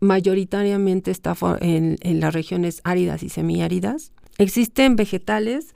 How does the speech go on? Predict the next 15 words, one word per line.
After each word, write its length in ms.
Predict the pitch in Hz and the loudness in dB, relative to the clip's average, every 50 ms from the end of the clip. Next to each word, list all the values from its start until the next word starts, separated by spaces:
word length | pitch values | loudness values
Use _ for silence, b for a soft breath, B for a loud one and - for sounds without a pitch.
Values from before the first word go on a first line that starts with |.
| _ _ _ | _ _ _
que 160 | - 214 202 | 2 2 2
son 520 | 190 - - - 196 190 196 196 208 202 202 | 2 0 -2 0 2 2 2 2 0 0 -2
no 460 | - 185 180 180 185 190 202 233 233 | -2 -2 -2 0 2 2 2 2 2
convencionales, 880 | - 285 247 240 220 196 185 - 185 170 180 180 185 170 151 143 - - | 0 0 2 2 0 0 0 -2 -2 0 0 0 0 -2 -4 -2 -2 0
no 160 | 196 202 208 | 0 2 2
convencionales 760 | - 294 269 262 233 202 - 202 196 202 208 220 233 254 247 | 4 4 4 4 4 2 2 2 2 4 4 4 4 2 0
porque 380 | - - 196 185 175 - 185 185 | 0 0 0 0 0 -2 -2 0
no 240 | 190 202 208 214 220 | 0 0 0 0 0
los 180 | 226 240 233 | 0 -2 -4
consumimos 600 | - - 190 185 - 190 185 190 196 202 202 196 | -4 -6 -6 -4 -2 0 2 2 2 2 0 0
directamente 720 | 190 185 170 170 175 - - 175 175 - 170 175 - - 165 | -2 -2 -2 -2 -4 -4 -4 -4 -2 -2 -2 -2 -4 -4 -4
nosotros, 640 | 180 160 151 - - 160 - - - - 175 180 B B B B B B B | -4 -4 -4 -6 -8 -8 -8 -8 -8 -8 -8 -8 B B B B B B B
eh, 160 | - 160 170 | -6 -4 -2
los 240 | 170 175 180 180 - | -2 -2 -2 -2 -2
humanos. 480 | 208 208 254 330 403 285 170 - - | -2 -2 0 2 0 0 -2 -4 -10